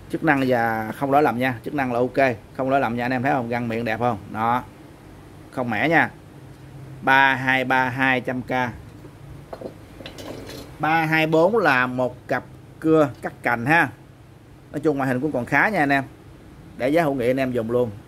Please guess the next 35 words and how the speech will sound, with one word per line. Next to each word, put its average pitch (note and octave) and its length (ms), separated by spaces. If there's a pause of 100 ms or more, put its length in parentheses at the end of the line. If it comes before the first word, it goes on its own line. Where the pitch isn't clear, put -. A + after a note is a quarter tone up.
(120)
một A2 180
trăm B2+ 180
sáu C#3+ 200
mươi D3 100
K - 40
cho A#2+ 240
cặp - 160
này A2 140
nha. A#2 200 (1400)
Cái D3 100
này C3 180
lưỡi A#2+ 240
á, G#3 120
thì, C3 260
à, B2 220
nó D3+ 100
hơi D#3 140
bị B2+ 100
cắn D3+ 220
ở A3+ 60
đây E3 120
nè. C3+ 100 (1300)
Nhưng C3+ 100
mà C3 100
lưỡi A#2+ 200
còn B2 180
khá D#3 160
đẹp A#2+ 200
nha, C3+ 160
lưỡi A#2+ 140
thép E3 160
trắng E3+ 180
luôn D#3 140
nè. A#2+ 80 (1600)
Đó. A#2+ 180